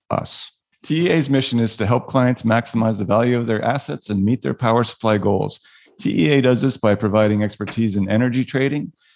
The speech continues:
advanced analytics, renewable solutions, and a whole lot more. Over sixty public power utilities have partnered with T E A to tackle their energy future. So if you are looking for an energy authority to partner with in navigating the uncertain future of our industry,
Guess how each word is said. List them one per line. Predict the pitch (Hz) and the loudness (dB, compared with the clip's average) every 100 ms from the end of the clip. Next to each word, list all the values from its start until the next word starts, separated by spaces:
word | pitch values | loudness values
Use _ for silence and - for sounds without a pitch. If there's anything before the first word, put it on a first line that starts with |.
| _ | _
advanced | 101 98 110 110 - | -2 0 2 0 0
analytics, | 110 104 113 131 - - | 0 2 2 0 -2 -6
renewable | 95 107 117 123 | 0 2 2 -2
solutions, | - 113 120 143 131 - | -2 0 0 0 -4 -4
and | 101 | -4
a | 92 | 0
whole | 107 123 | 0 2
lot | 131 - | 2 2
more. | 139 - - _ - - - | 0 -2 -6 _ -20 -18 -2
Over | 127 147 | 2 2
sixty | 147 - 165 - 151 | 0 -2 -2 -2 0
public | 160 143 143 | 2 2 0
power | 139 135 | 0 2
utilities | 139 139 - 135 139 139 127 | 2 0 -2 -2 0 -2 -4
have | 117 | -6
partnered | - 127 131 123 | -2 -2 0 -2
with | 120 120 - | -2 -4 -4
T | - - 120 | -6 -2 0
E | |
A | 117 120 | 2 0
to | 101 | -2
tackle | - 110 113 104 | -2 0 0 -2
their | 104 101 | -2 0
energy | 107 117 123 | 0 -2 -4
future. | 113 - 135 - - - _ _ - | -4 -4 -4 -4 -8 -10 _ _ -8
So | - | 0
if | 120 127 | 0 2
you | 175 | 2
are | 156 | 4
looking | 117 113 117 | 4 2 -2
for | - 110 | 0 0
an | 101 | 2
energy | 117 131 117 120 | 2 2 2 -2
authority | - 117 113 110 | 0 0 0 -2
to | - | -4
partner | - 127 110 107 | -2 -2 0 0
with | 98 104 - - | 0 -2 -6 -4
in | 101 | 0
navigating | 98 113 117 117 110 101 | 2 2 0 0 0 2
the | 95 | 2
uncertain | 117 139 - 110 101 | 0 -2 -2 -2 -2
future | - 139 131 123 113 | -2 -2 0 0 2
of | 107 | 2
our | 101 | 2
industry, | 120 110 - 95 98 110 | 2 0 -2 -2 -2 -2